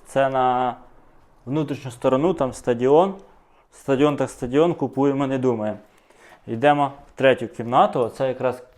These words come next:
виходить, та кімната прохідна. Одна. Ну і ось тут це все. Е, здавали її в оренду. Кому цікаво, в оренду, о, здавалась вона за дванадцять тисяч. Тобто там десь під бізнес, ви собі думаєте.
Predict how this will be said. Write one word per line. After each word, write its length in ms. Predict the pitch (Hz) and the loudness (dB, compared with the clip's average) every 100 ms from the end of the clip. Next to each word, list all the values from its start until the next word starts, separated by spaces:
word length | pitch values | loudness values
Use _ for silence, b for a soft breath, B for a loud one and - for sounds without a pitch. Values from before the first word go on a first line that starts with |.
| - | -10
виходить, 480 | 120 117 123 120 113 | -8 -4 -4 -4 -2
та 120 | 123 | -2
кімната 380 | 120 127 131 113 | -2 -2 0 -2
прохідна. 520 | - 104 - 98 87 - b b b b - | -6 -10 -10 -8 -8 -10 b b b b -18
Одна. 340 | 107 98 98 | -12 -10 -10
Ну 200 | 107 143 | -10 -8
і 20 | 131 | -4
ось 220 | 123 120 | -6 -8
тут 260 | - 110 - - | -12 -12 -12 -16
це 80 | 92 | -16
все. 260 | - 95 - b b b b b b 113 | -14 -14 -14 b b b b b b -8
Е, 560 | 113 113 110 107 110 107 | -2 -2 0 -2 -6 -8
здавали 440 | 104 143 160 139 | 0 4 6 6
її 140 | 131 127 | 2 0
в 80 | |
оренду. 540 | 127 139 196 214 208 202 - _ _ _ _ _ _ | 0 2 2 0 -4 -8 -18 _ _ _ _ _ _
Кому 260 | - 139 135 | -6 -2 -4
цікаво, 560 | - 123 131 123 113 | -6 -4 2 2 2
в 40 | 110 | 0
оренду, 460 | 127 131 107 107 | 0 0 -4 -6
о, 520 | 107 104 104 104 104 98 | -4 -4 -4 -6 -8 -8
здавалась 520 | 110 120 120 117 - | 0 4 4 2 -6
вона 180 | 120 113 | -10 -6
за 120 | 110 | -6
дванадцять 520 | 110 120 110 104 104 | -6 -4 -4 -6 -10
тисяч. 420 | - 165 180 196 - _ b b b b | -4 -4 -4 -10 -12 _ b b b b
Тобто 280 | - 110 110 | -14 -12 -10
там 180 | - 110 | -8 -4
десь 180 | 120 - | -6 -4
під 220 | 127 117 | -6 0
бізнес, 500 | 143 156 147 139 - | 2 2 -2 -8 -8
ви 120 | 120 | -10
собі 240 | - 117 | -10 -10
думаєте. 520 | 120 117 107 101 117 | -6 -6 -6 -8 -10